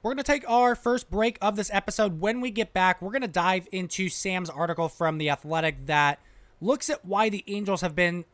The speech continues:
so off on projecting injury timelines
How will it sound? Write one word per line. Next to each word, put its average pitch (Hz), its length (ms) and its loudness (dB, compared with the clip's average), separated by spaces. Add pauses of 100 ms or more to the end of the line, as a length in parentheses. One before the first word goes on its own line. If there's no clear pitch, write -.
(140)
so 220 440 0
off 185 260 6
on 180 140 0
projecting 165 960 -4 (360)
injury 220 360 0
timelines 170 680 -4